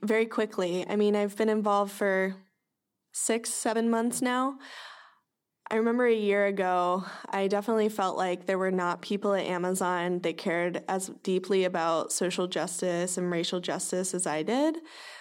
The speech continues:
And I felt very alone and kind of isolated.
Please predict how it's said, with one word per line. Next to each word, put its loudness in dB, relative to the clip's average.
And 0
I 2
felt -2
very 2
alone 2
and 2
kind 0
of -4
isolated. 2